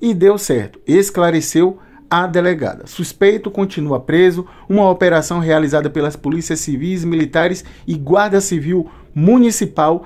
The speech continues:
prendeu no final da noite da terça-feira, no dia trinta, o suspeito de matar a adolescente.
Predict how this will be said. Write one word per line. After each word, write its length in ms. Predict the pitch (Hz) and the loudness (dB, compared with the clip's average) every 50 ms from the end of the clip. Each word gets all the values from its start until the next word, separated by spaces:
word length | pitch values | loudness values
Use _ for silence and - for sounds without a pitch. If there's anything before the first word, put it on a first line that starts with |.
| - - - - | -12 -20 -12 -4
prendeu 440 | - 214 202 185 160 170 180 185 190 | 0 2 2 4 4 4 4 4 4
no 80 | 190 | 0
final 340 | 190 - 185 170 170 180 180 | -2 -4 -4 -2 0 0 0
da 140 | 190 185 175 | 2 2 2
noite 360 | 165 170 185 196 196 196 175 | 2 4 4 2 2 2 0
da 120 | 156 156 | -2 -2
terça-feira, 640 | 151 - 170 160 - 160 143 - - 151 160 170 160 | 0 -2 -4 -2 -2 -2 -2 -2 0 0 0 0 0
no 100 | 156 151 | -2 -2
dia 160 | 147 165 170 | 0 0 -2
trinta, 480 | 160 165 180 196 208 196 196 143 - - - - - - - | 0 0 -2 -2 -2 -2 -2 -4 -6 -6 -8 -20 -20 -12 -8
o 100 | 160 165 | -8 -8
suspeito 600 | - - 143 - - - 170 175 190 190 190 190 | -6 -8 -10 -10 -4 0 2 2 2 0 -2 -4
de 100 | 165 170 | -4 -2
matar 340 | 175 170 160 156 - 156 170 | -2 0 -2 0 0 0 0
a 40 | 170 | 0
adolescente. 720 | 160 151 156 170 185 190 185 - 131 110 98 95 - - | 0 0 0 0 0 -2 -2 -4 -6 -8 -8 -10 -14 -18